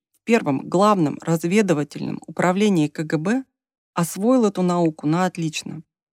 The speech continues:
Правда, пошпионить вдосталь ему не удалось, потому что ещё в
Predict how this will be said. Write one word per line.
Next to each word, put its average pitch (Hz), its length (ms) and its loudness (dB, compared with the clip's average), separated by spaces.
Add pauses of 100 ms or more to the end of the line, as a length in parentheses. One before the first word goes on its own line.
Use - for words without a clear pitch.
(380)
Правда, 240 320 4
пошпионить 262 720 4
вдосталь 170 500 0
ему 208 200 4
не 269 120 10
удалось, 202 560 2 (140)
потому 202 340 0
что - 200 -4
ещё 190 320 0
в - 40 -8